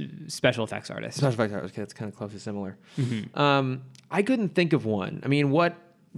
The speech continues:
Speaker 2: what this whole episode really reminded me of, but I couldn't find anyone mention this specifically as a reference. But this whole time I was thinking Rocketeer.
Speaker 1: Okay.
Speaker 2: You've seen the Rocketeer, right?
Speaker 1: Mm-hmm. I
Speaker 2: Yeah.
Speaker 1: have the Rocketeer.
Speaker 2: Yeah.
Speaker 1: No, I don't. I have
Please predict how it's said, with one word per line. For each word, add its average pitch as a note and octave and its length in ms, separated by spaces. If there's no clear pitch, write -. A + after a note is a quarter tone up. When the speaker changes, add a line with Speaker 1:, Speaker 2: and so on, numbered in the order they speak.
Speaker 2:
what D#3 240
this F#3+ 120
whole G3 600
episode C#3+ 480
really C3+ 160
reminded B2 420
me A2+ 80
of, G#2+ 100
but A2 200
I C#3 80
couldn't A3 320
find F3 260
anyone C3+ 560
mention C3 500
this A#2+ 240
specifically D3+ 920
as B2 240
a A2+ 60
reference. - 720
But C3 100
this B2+ 80
whole E3 160
time C#3 300
I B2 120
was C3+ 160
thinking A#2 480
Rocketeer. - 560
Speaker 1:
Okay. C#3 300
Speaker 2:
You've F#3 140
seen E3 120
the A2 80
Rocketeer, - 320
right? - 120
Speaker 1:
Mm-hmm. F3 120
I D#3+ 60
Speaker 2:
Yeah. C3 60
Speaker 1:
have E3+ 200
the - 60
Rocketeer. - 340
Speaker 2:
Yeah. - 60
Speaker 1:
No, C#3 180
I C3 100
don't. B2+ 200
I A#2+ 100
have A2+ 300